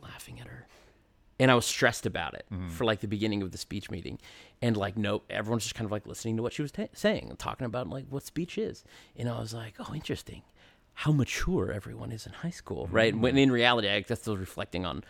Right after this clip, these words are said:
Speaker 1: myself 'cause, like, I'm just expecting everyone to, like, laugh and, like, be shitty.
Speaker 2: <laughs>
Speaker 1: And then I'm just kinda sitting there. I'm, I'm sitting next to Brad.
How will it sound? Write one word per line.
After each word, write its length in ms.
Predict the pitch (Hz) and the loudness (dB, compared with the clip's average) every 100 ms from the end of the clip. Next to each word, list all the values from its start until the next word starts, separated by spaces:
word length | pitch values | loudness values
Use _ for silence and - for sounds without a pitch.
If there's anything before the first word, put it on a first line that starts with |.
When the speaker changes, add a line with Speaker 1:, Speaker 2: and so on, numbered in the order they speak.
| - | -10
Speaker 1:
myself 480 | - 90 - 78 - | -6 -4 -2 -4 -4
'cause, 200 | - 101 | -6 -6
like, 380 | 107 71 82 - - - - - | -4 -6 -6 -12 -20 -20 -20 0
I'm 240 | - 113 | 4 4
just 160 | 107 101 | 2 -2
expecting 480 | 104 - 90 - 85 | -4 -2 -2 -2 -4
everyone 220 | 90 90 | -4 -4
to, 80 | 90 | -4
like, 280 | 87 92 - | -4 -4 -6
laugh 360 | 98 92 95 | 0 0 0
and, 100 | 92 | -2
like, 160 | 98 - | -2 -2
be 100 | 98 | -4
shitty. 360 | - 104 101 107 - - | 0 0 0 -2 -6 -6
Speaker 2:
<laughs> 200 | - - | -4 6
Speaker 1:
And 220 | 135 143 | 8 10
then 320 | 143 139 135 | 10 10 8
I'm 140 | 123 131 | 6 4
just 140 | 139 | 4
kinda 120 | 175 | 4
sitting 300 | 139 - 123 | 4 2 4
there. 100 | 117 | 4
I'm, 180 | 104 110 | 4 2
I'm 100 | - | 0
sitting 260 | 117 180 147 | 2 2 4
next 180 | 160 - | 2 0
to 100 | 120 | 0
Brad. 480 | 107 107 110 104 | 4 6 6 4